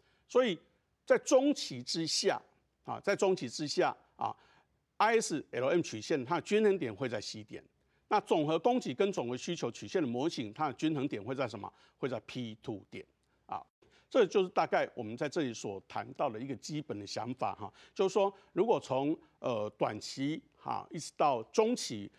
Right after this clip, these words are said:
那它的整个调整的过程。那可是现在我们要谈的是说，那如何从中期调整到长期哈？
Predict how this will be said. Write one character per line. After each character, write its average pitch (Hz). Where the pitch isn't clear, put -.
那 147
它 160
的 143
整 110
个 98
调 113
整 107
的 104
过 113
程。 -
那 262
可 196
是 247
现 226
在 240
我 165
们 139
要 190
谈 117
的 110
是 135
说， 123
那 262
如 277
何 214
从 139
中 185
期 107
调 151
整 110
到 120
长 110
期 -
哈？ -